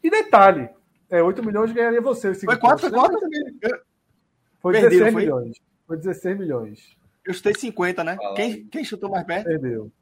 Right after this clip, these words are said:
Speaker 3: cara que criou essa matéria, a Maria Lúcia. Parabéns, Maria Lúcia.
Speaker 2: Quem foi que ganhou?
Speaker 1: Passe-, eu tô dando o placar final agora.
Speaker 2: Não, porra, essa última do papa-, da, da
Speaker 1: Cássio
Speaker 2: velocidade.
Speaker 1: se aproximou mais.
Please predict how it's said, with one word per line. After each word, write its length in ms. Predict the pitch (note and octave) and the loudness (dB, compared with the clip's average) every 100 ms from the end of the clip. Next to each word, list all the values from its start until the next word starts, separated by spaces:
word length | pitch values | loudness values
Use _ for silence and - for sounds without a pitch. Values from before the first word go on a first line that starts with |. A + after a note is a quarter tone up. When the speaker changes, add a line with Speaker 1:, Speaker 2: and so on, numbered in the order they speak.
| - | -10
Speaker 3:
cara 180 | C3+ | -10
que 140 | C#3+ C#3 | -10 -12
criou 180 | C#3+ C#3 | -8 -8
essa 180 | C3+ | -8
matéria, 720 | C#3+ C3 A#2 B2+ C3 C3+ C3 - _ - | -8 -8 -10 -8 -6 -6 -10 -14 _ -10
a 140 | A2 | -6
Maria 360 | C3+ C#3 C3 F3+ | -4 -2 -2 -4
Lúcia. 500 | E3+ D#3+ - D3 B2+ - | -6 -8 -8 -8 -10 -8
Parabéns, 360 | C#3+ E3+ C#3+ C3+ | -4 -4 -4 -6
Maria 180 | A#2+ | -6
Lúcia. 240 | G#2 G2 - | -8 -12 -12
Speaker 2:
Quem 120 | B3 | -10
foi 140 | B3+ | -8
que 120 | B3 A3 | -10 -6
ganhou? 420 | B3+ G#3 C#3 - _ _ _ _ _ _ _ _ _ | -4 -4 -6 -12 _ _ _ _ _ _ _ _ _
Speaker 1:
Passe-, 360 | F3+ F#3+ - F3+ | 2 4 2 -6
eu 80 | E3 | 2
tô 120 | G#3+ | 2
dando 160 | G3+ G#3+ | 2 0
o 40 | |
placar 240 | G#3 G#3 G3 | 0 0 -2
final 200 | F#3+ G#3 | 2 2
agora. 420 | D#3+ B2+ A2+ A2+ _ _ _ _ _ | 2 -2 -4 -10 _ _ _ _ _
Speaker 2:
Não, 280 | F#3 A3 B3 | -4 0 0
porra, 320 | - C3 A#2+ | -2 -6 0
essa 240 | D3+ F3 G#3 | 0 2 4
última 340 | F#3+ G3+ F#3 | 4 2 0
do 100 | E3 | -4
papa-, 300 | E3+ F3 F3+ | -4 -2 0
da, 260 | D#3+ E3+ D3+ | 4 4 4
da 120 | D#3 | 4
Speaker 1:
Cássio 260 | F#3+ A3 G#3+ | 6 6 4
Speaker 2:
velocidade. 200 | C3+ D#3 | 2 2
Speaker 1:
se 60 | |
aproximou 520 | F#3+ A3 G#3 G3+ G#3+ G3+ | 0 -2 -4 0 0 2
mais. 640 | E3 E3 F3 G#3 - _ | 4 4 2 -2 -10 _